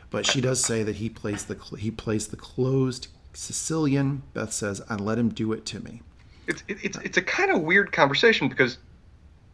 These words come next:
Speaker 2: it's pretty much stated in this episode, the two of them haven't talked in, like, six years.
Speaker 1: Yeah,
Speaker 2: And
Speaker 1: it's weird.
Speaker 2: and he's just calling out of the blue and talking her ear off. And she's, at first,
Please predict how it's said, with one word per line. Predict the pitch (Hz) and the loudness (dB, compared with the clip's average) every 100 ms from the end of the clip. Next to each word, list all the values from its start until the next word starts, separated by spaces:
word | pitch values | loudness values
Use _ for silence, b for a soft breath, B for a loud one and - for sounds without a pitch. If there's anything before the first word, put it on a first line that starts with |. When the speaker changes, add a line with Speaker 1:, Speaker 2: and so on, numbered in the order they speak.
| - | -10
Speaker 2:
it's | 185 | 2
pretty | - 403 | 8 10
much | 392 - | 10 4
stated | - - 202 214 160 | 2 6 8 8 6
in | 127 | 6
this | 135 135 | 4 4
episode, | 156 139 113 | 6 4 4
the | 135 | 2
two | 320 | 8
of | 403 | 10
them | 214 | 10
haven't | 214 190 - | 8 8 2
talked | - 220 143 - | 8 10 10 6
in, | 135 | 2
like, | 110 104 | 6 4
six | - - 147 - | 4 4 4 4
years. | 120 92 - - - - - | 2 2 2 -2 -2 -14 -4
Speaker 1:
Yeah, | 101 92 | -2 0
Speaker 2:
And | 135 139 | 0 -4
Speaker 1:
it's | - | -2
weird. | 110 98 90 - - | -2 -2 -4 -16 -10
Speaker 2:
and | - 214 | 0 2
he's | 220 | 2
just | 190 - | 0 4
calling | 208 226 | 8 10
out | |
of | 202 | 10
the | |
blue | 151 180 190 | 8 8 8
and | 127 120 - - | 6 0 -12 -10
talking | - 98 107 131 | -4 -2 0 4
her | 143 165 | 8 10
ear | 240 359 170 | 10 10 10
off. | - - 123 | 8 -2 0
And | 120 | 2
she's, | - 220 262 220 - - b b b b - - - 170 | 4 6 6 4 0 -6 b b b b -20 -20 4 6
at | 160 | 10
first, | 311 392 | 10 10